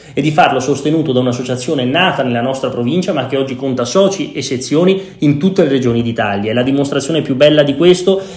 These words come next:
è la composizione del nuovo direttivo nazionale con ragazze e ragazzi provenienti dal nord, dal centro, dal sud Italia,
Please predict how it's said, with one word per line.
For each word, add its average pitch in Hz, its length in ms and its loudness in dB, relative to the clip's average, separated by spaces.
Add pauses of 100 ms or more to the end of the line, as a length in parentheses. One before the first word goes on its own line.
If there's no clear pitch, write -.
(100)
è 139 100 -6
la 139 120 4
composizione 139 600 0
del 135 120 0
nuovo 135 180 0
direttivo 127 400 0
nazionale 156 600 2
con 123 260 4
ragazze 123 640 0
e 143 80 -4
ragazzi 131 480 0
provenienti 123 540 -2
dal 113 160 -6
nord, 139 320 2
dal 120 160 -2
centro, 139 260 -4
dal 117 160 -2
sud - 140 -8
Italia, 117 420 -2